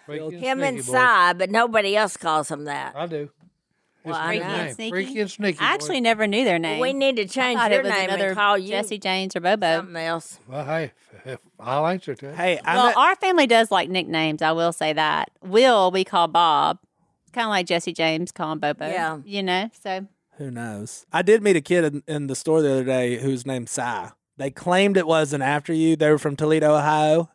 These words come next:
Speaker 4: Friends, shout out. But I, I think it was after you.
Speaker 3: Well,
Speaker 4: We'll
Speaker 3: actually,
Speaker 4: never know.
Speaker 3: there's a lot of dogs named Sadie and Bella. That's apparently a
Speaker 2: Oh,
Speaker 3: really
Speaker 2: that's
Speaker 3: common
Speaker 2: it.
Speaker 3: dog name. I get that a lot. <laughs> People come to me like,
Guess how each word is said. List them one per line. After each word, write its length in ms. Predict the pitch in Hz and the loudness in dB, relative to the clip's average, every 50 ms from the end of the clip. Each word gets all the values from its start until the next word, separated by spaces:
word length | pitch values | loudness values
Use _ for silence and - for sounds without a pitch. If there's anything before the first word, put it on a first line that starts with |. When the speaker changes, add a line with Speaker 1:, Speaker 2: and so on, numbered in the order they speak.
| _ _ _ _ _ | _ _ _ _ _
Speaker 4:
Friends, 420 | _ - 151 143 143 143 143 143 - | _ -12 -8 -6 -4 -4 -6 -6 -6
shout 240 | - 147 135 131 | -6 -6 -6 -6
out. 220 | 131 135 143 - - | -6 -6 -6 -8 -4
But 280 | 151 151 147 143 127 - _ _ _ - - - _ _ _ - | -2 0 0 0 -2 -4 _ _ _ -20 -20 -20 _ _ _ -16
I, 280 | 117 120 110 110 - - _ - | -14 -12 -12 -12 -14 -18 _ -10
I 120 | 120 131 | -10 -6
think 220 | - - 160 147 131 | 0 0 0 0 0
it 120 | 120 110 | -4 -4
was 240 | 117 110 104 95 92 | -4 -6 -6 -8 -12
after 260 | 82 87 - - - | -16 -16 -18 -20 -20
you. 240 | - - - 110 - _ _ _ _ _ | -20 -20 -20 -20 -20 _ _ _ _ _
Speaker 3:
Well, 140 | 233 214 | -2 -2
Speaker 4:
We'll 80 | 180 - | 0 2
Speaker 3:
actually, 300 | 202 214 254 277 285 285 | 2 2 0 -2 -2 -2
Speaker 4:
never 200 | 330 - 262 240 233 | -2 -2 -2 -4 -2
know. 40 | 240 | 0
Speaker 3:
there's 200 | 240 247 262 - | 2 2 4 2
a 60 | 247 | 2
lot 280 | 233 220 208 220 240 240 | 4 6 6 6 6 4
of 140 | 220 202 185 | 2 2 2
dogs 380 | 185 185 190 185 185 185 185 | 4 4 4 4 2 0 -4
named 200 | 170 165 170 175 | -6 -6 -6 -6
Sadie 440 | - - 180 175 175 180 196 196 165 | -6 -2 -2 0 0 -2 -4 -4 -4
and 120 | 147 165 160 | -4 -2 0
Bella. 460 | 160 151 151 147 135 92 69 156 - _ _ _ _ - | 2 2 2 2 0 -2 -2 -4 -6 _ _ _ _ -2
That's 220 | 180 208 220 - - | -2 -2 0 -2 -6
apparently 480 | 220 - - 262 233 220 190 185 185 | -8 -4 -4 -2 0 2 2 4 4
a 80 | 180 165 | 4 4
Speaker 2:
Oh, 40 | 170 | 4
Speaker 3:
really 180 | 214 208 208 | 4 2 2
Speaker 2:
that's 100 | - 156 170 | 0 -2 -2
Speaker 3:
common 360 | 214 208 214 214 202 196 190 | 0 2 2 2 2 0 2
Speaker 2:
it. 40 | 190 | 2
Speaker 3:
dog 260 | 190 196 202 202 208 | 4 4 4 4 4
name. 360 | 208 180 170 165 165 170 151 | 2 2 2 2 0 0 0
I 100 | 143 196 | -2 -2
get 240 | 208 196 233 262 - | 0 0 0 0 0
that 160 | - 226 226 | 0 2 4
a 80 | 208 185 | 4 2
lot. 280 | 185 190 208 208 196 - - - - - - _ _ | 4 2 2 0 0 -4 -10 -16 -20 -20 -20 _ _
<laughs> 400 | 370 - - 762 784 740 - - | -6 -2 0 2 2 2 0 -2
People 260 | - 277 262 294 294 | -2 0 0 0 2
come 180 | 285 - 277 269 | 2 2 2 2
to 60 | 262 | 2
me 120 | 262 254 254 | 2 2 4
like, 240 | 247 240 233 220 | 4 2 2 0